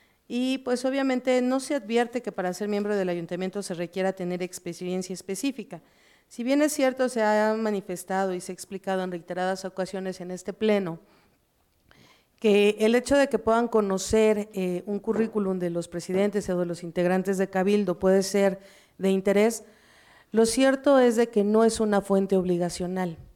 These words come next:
Si bien la ley de transparencia señala como una obligación común los currículums, recordemos que es una ley general que aplica para todos los sujetos obligados,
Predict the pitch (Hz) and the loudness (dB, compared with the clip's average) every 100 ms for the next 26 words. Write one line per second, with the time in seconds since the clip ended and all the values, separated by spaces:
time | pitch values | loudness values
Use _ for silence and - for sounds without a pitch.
0 | _ _ - - 202 214 233 240 233 214 | _ _ -14 -6 -2 4 4 6 4 6
1 | 214 220 226 202 185 - 190 202 196 185 | 6 4 2 -2 -4 -2 0 0 0 -2
2 | 175 180 196 190 175 180 202 202 185 175 | -2 2 2 2 -2 -4 -2 0 0 -2
3 | - 190 185 202 202 208 208 - _ - | -4 -6 -2 -2 2 2 2 -4 _ -20
4 | _ _ 196 220 220 - 226 233 220 208 | _ _ 2 2 2 2 4 4 4 4
5 | 220 233 - _ - 202 208 208 226 233 | 4 0 -10 _ -4 0 4 4 4 4
6 | 233 220 214 220 214 196 190 190 196 185 | 2 0 2 2 2 4 4 2 -2 0
7 | 185 190 185 185 190 185 190 190 175 175 | 2 2 2 0 -2 -2 -2 0 0 0
8 | - 214 220 202 208 - 185 190 185 175 | 4 6 6 2 -2 -4 -4 -2 -2 0
9 | 185 185 214 170 - | 0 2 2 2 -4